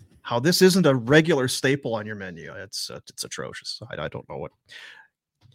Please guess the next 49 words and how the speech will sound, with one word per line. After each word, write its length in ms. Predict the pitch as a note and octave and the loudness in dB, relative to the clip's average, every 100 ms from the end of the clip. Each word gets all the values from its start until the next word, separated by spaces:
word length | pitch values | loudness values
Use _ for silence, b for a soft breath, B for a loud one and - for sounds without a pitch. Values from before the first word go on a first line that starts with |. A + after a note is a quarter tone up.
| B B B B B | B B B B B
It 160 | E3 E3 | 8 12
may 220 | F3+ A3+ | 12 12
not 160 | A#3+ | 12
help 240 | A3 A#3 A#3 | 12 10 10
you 80 | A3 | 12
win 220 | A3 A3+ | 12 12
weekly 320 | G#3 G#3+ A#3 | 10 10 6
prizes 540 | G3+ G#3+ G#3 G3+ G3+ F#3+ | 10 12 12 10 6 6
with 140 | F#3 | 8
Wendy's 420 | F#3 G3 G#3 G#3 | 8 8 6 4
and 120 | D#3 C#3 | 2 4
Daily 300 | D#3+ F#3+ F#3+ | 4 4 2
Face 300 | F3 E3+ F3+ | 2 2 4
Off 240 | D#3 D3+ | 2 4
Fantasy, 380 | D3+ D3 C#3+ C#3+ | 2 2 0 -2
but 120 | C3+ | -2
unlike 280 | E3 D3+ C#3+ | -2 -2 -2
your 100 | C3 | -6
predictions, 560 | - A#2 C3 - B2+ C3 | -6 -6 -6 -6 -4 -4
it 120 | - | -2
never 200 | B2+ C3 | -2 -2
disappoint-, 720 | A#2+ B2+ C3+ C3+ - F#2 F2+ _ | -6 -6 -6 -8 -8 -12 -12 _
di-, 120 | C3+ | -2
disappoints. 760 | D#3+ E3+ - - D3+ A2 A2 - | 2 2 2 2 2 2 -4 -6
Try 220 | - F3 | 2 4
your 140 | A3+ G#3 | 6 8
luck. 300 | D#3 D#3 - _ _ - | 8 6 2 _ _ -2
Don't 280 | D3+ G#3+ - | 4 4 6
push 300 | G#3 A#3+ - | 6 8 8
it, 160 | F3+ - _ _ _ _ _ | 6 6 _ _ _ _ _
because 280 | C#3+ D#3+ B2 | 0 0 0
the 80 | C3+ | 2
Bacon 340 | F3+ A#3+ A#3 | 6 6 4
Portobello 480 | - G3+ G3 F3+ E3 | 0 -2 0 0 0
Mushroom 440 | C#3 E3+ - D#3+ | -2 -4 -6 -6
Melt 240 | C#3+ D#3+ D3 | -4 -4 -4
is 140 | A#2 | -8
only 280 | C3 D3 F#3 | -4 -4 -4
back 300 | D3 C#3+ D#3+ | -4 -6 -6
for 140 | - G2 | -10 -14
a 40 | |
limited 360 | G2 B2+ D3+ - | -12 -12 -12 -12
time, 280 | B2+ C#3 | -8 -6
and 80 | C#3+ | -6
if 80 | A2 | -8
you 80 | G#2 | -10
miss 280 | G#2 D3+ - | -8 -8 -8
it, 100 | F#3 | -10
you 120 | - | -14